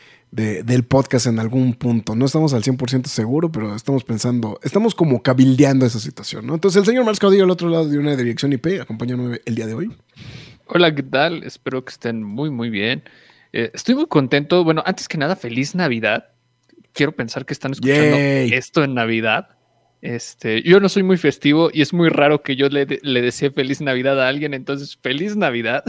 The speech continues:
Speaker 2: <laughs>
Speaker 1: Se te va aumentando con el año, eh, digo, con la edad, eh, güey, o sea, no, no te agobies, eh, entonces
Speaker 2: ¿Que menos lo vas diciendo o que más lo vas
Speaker 1: Que
Speaker 2: diciendo?
Speaker 1: más lo vas diciendo, güey.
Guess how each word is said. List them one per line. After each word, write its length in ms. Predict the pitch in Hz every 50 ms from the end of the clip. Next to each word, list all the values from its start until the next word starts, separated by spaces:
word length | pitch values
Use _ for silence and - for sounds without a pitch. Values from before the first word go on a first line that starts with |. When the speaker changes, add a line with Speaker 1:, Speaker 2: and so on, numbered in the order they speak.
| - _ _ - 220 - - 240
Speaker 2:
<laughs> 480 | - _ - 202 156 - - 180 - 294
Speaker 1:
Se 180 | 320 - 233 202
te 100 | 269 269
va 60 | 294
aumentando 440 | 359 415 427 370 - 285 294 339 349
con 140 | - 220
el 140 | 165 139 135
año, 260 | 143 143 160 143 123
eh, 140 | 113 123 131
digo, 180 | 131 147 151 139
con 140 | - 143 143
la 100 | 139 131
edad, 320 | 135 143 160 160 139 113
eh, 120 | 113 127 135
güey, 160 | - - 185
o 100 | - 147
sea, 140 | 139 - 139
no, 200 | 135 131 143 151
no 260 | 147 151 156 151 147
te 60 | 143 151
agobies, 420 | 139 135 127 127 110 95 - -
eh, 60 | 117
entonces 420 | 120 160 190 185 170 156 131 113 -
Speaker 2:
¿Que 80 | 151
menos 320 | 139 151 156 165 180 175 165
lo 80 | 143
vas 140 | 131 139 143
diciendo 320 | 160 147 - 170 180 190
o 40 | 170
que 140 | - - 123
más 180 | 123 131 131 135
lo 80 | 143
vas 160 | 123 120 120
Speaker 1:
Que 60 | 123 120
Speaker 2:
diciendo? 240 | - - 123 131
Speaker 1:
más 120 | 135 135 135
lo 120 | 143 139
vas 120 | 143 139 139
diciendo, 420 | 135 120 - 127 117 110 110 107
güey. 100 | 104 -